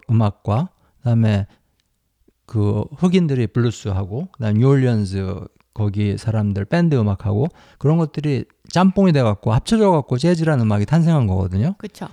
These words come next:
Speaker 1: 근데 트로트의 탄생도
Speaker 2: 비슷한 것 같아요.
Speaker 1: 굉장히 비슷해요.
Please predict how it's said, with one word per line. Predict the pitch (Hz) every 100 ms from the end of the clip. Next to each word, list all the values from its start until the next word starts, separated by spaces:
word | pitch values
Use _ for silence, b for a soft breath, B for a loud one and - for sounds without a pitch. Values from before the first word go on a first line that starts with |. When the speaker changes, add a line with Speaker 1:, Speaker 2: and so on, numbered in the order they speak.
| -
Speaker 1:
근데 | 139
트로트의 | 139 - 233 233 202 196 -
탄생도 | 175 165 156 135 139 101 _ b b
Speaker 2:
비슷한 | - 254 - 330
것 | 262
같아요. | 151 - - - -
Speaker 1:
굉장히 | 110 147
비슷해요. | 123 95 - 104 101